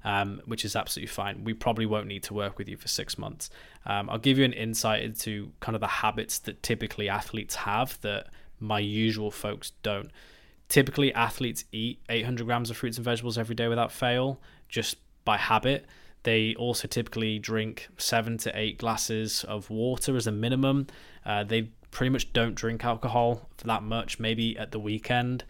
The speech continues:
Um, you know, and even then, it's probably more like one or two drinks versus the eight to ten that most people have over the weekend. Um, they eat between four and six times in a day usually.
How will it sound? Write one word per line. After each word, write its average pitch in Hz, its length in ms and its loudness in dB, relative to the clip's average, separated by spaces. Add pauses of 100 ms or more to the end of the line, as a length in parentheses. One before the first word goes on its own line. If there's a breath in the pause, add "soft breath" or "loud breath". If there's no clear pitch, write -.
(380 loud breath)
Um, 101 400 -6
you 113 100 -6
know, 104 80 -2
and 104 160 -2
even 110 380 -2
then, 110 420 0
it's - 140 -4
probably 107 400 -2
more 101 200 -2
like 98 240 -2
one 104 300 -2
or 95 60 -6
two 107 220 -2
drinks 104 480 -2
versus 101 580 -4
the 98 340 -10
eight 107 280 -4
to 107 80 -6
ten - 320 2
that 92 40 -2
most 107 300 2
people 120 220 -2
have 120 200 2
over 117 160 -2
the - 80 -4
weekend. 117 560 -2 (480 loud breath)
Um, 107 380 0 (160)
they 120 280 2
eat 135 380 2
between 120 460 0
four 120 440 4
and 113 120 2
six - 260 0
times 117 340 2
in 107 80 0
a 104 60 -2
day 127 240 4
usually. 131 640 4